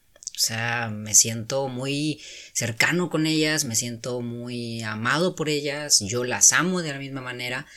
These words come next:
y me gusta platicar, ¿no? De volver a conectarnos en lo que nos ha pasado en nuestro día a día. Me pasa mucho, por ejemplo, con Ilse, una muchachita que estuvo en el ciento siete,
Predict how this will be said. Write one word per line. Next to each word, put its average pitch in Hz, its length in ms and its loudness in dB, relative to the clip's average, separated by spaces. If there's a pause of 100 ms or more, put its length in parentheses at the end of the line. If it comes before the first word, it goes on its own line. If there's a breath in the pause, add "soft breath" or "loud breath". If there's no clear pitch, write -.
(320 loud breath)
y 123 220 0
me 117 100 -2
gusta 120 400 0
platicar, 139 640 0
¿no? 110 260 -8
De 104 640 -8
volver 113 260 -2
a 139 60 2
conectarnos 135 800 0
en 107 140 -6
lo 107 120 -10
que 110 80 -8
nos 110 140 -2
ha 120 100 -4
pasado 131 240 -2
en 135 80 -10
nuestro 120 340 -4
día 117 220 0
a 117 40 0
día. 117 300 -2 (380 loud breath)
Me 127 120 -4
pasa 127 280 4
mucho, 143 320 -2
por 127 160 2
ejemplo, 117 800 -2
con 107 720 -10
Ilse, 151 720 4
una 123 240 -2
muchachita 113 460 -6
que - 100 -8
estuvo 120 240 -4
en 120 60 -6
el 110 80 4
ciento 110 260 0
siete, 120 420 -2